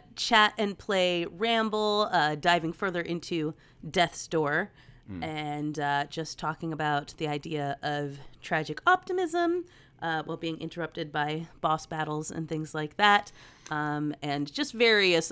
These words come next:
Speaker 1: other rambles, and of
Speaker 2: Yeah.
Speaker 1: course a little argument between the two of us about when we were going to record, record this <laughs> podcast. So
Speaker 2: Yeah,
Speaker 1: a
Speaker 2: again,
Speaker 1: real
Speaker 2: it's a little,
Speaker 1: inside view of,
Speaker 2: it's a
Speaker 1: uh,
Speaker 2: look behind the curtain, isn't it? And if
Speaker 1: Yes.
Speaker 2: you've got a gap in your day and you wanna see someone really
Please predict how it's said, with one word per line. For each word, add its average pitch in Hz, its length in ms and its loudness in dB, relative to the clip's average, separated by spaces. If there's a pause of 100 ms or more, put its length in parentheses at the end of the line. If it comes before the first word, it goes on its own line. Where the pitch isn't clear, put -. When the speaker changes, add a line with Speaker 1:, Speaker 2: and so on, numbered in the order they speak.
Speaker 1:
other 156 420 4
rambles, 143 560 0
and 180 360 2
of 180 100 2
Speaker 2:
Yeah. - 60 -2
Speaker 1:
course - 480 4 (240)
a 190 80 4
little 180 320 8
argument 175 480 6
between 175 260 0
the 160 80 0
two 160 160 2
of 156 80 4
us 147 160 0
about 143 220 2
when 135 140 0
we 131 80 0
were 123 100 -4
going 127 180 -4
to 139 100 -8
record, - 360 -6
record 175 320 0
this 185 160 0
<laughs> - 100 4
podcast. - 640 4
So 247 320 6
Speaker 2:
Yeah, 180 300 8
Speaker 1:
a - 160 4
Speaker 2:
again, 214 60 6
Speaker 1:
real 269 200 12
Speaker 2:
it's - 100 4
a 247 40 8
little, 240 180 10
Speaker 1:
inside 202 320 8
view 165 480 2
of, 139 400 0
Speaker 2:
it's 135 220 4
a 131 60 2
Speaker 1:
uh, - 20 0
Speaker 2:
look 131 180 0
behind 135 260 2
the 131 60 0
curtain, 117 400 2
isn't 98 140 -6
it? - 100 -10
And 107 320 0
if 131 160 2
Speaker 1:
Yes. 139 140 0
Speaker 2:
you've 123 80 -2
got 123 240 2
a - 20 -4
gap 147 320 4
in 120 160 -2
your 107 140 -2
day 104 280 -2
and 104 160 -4
you 110 80 -2
wanna 107 200 -4
see 104 180 -10
someone 101 560 -8
really 113 320 -4